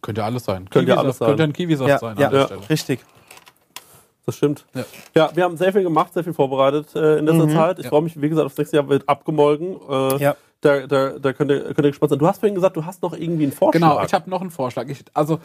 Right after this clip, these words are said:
Speaker 1: das ist jetzt so nicht wie ein Reibach-Alarm,
Speaker 2: Mhm.
Speaker 1: sondern es wär so eine Event-Idee für einundzwanzig.
Speaker 2: Mhm.
Speaker 1: Weil ich nämlich, auch als ich so viel zu Hause gelegen hab und ich konnte keinen Kaffee trinken und ich hatte so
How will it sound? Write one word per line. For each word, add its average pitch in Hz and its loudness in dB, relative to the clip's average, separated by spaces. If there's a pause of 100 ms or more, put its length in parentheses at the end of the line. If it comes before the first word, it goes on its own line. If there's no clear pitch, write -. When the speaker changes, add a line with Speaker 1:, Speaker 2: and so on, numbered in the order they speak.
(160)
Speaker 1:
das 160 -6
ist 202 -2
jetzt 208 0
so 175 2
nicht 180 -2
wie 156 2
ein 135 0
Reibach-Alarm, 160 0 (200)
Speaker 2:
Mhm. 135 2
Speaker 1:
sondern 156 2
es 151 -2
wär 160 4
so 156 -2
eine 160 0
Event-Idee 165 2
für 165 -6
einundzwanzig. 104 -4
Speaker 2:
Mhm. 135 2 (580)
Speaker 1:
Weil 156 2
ich 220 -4
nämlich, 180 -2 (380)
auch 180 0
als 147 -4
ich 143 -12
so 135 -10
viel 143 -6 (180)
zu - -10
Hause 156 -2
gelegen 101 -6
hab 120 -8
und 117 -8
ich - -12
konnte 139 -6
keinen 120 -6
Kaffee - -10
trinken 85 -18 (480)
und 113 0
ich 110 -6
hatte 127 -2
so 113 -2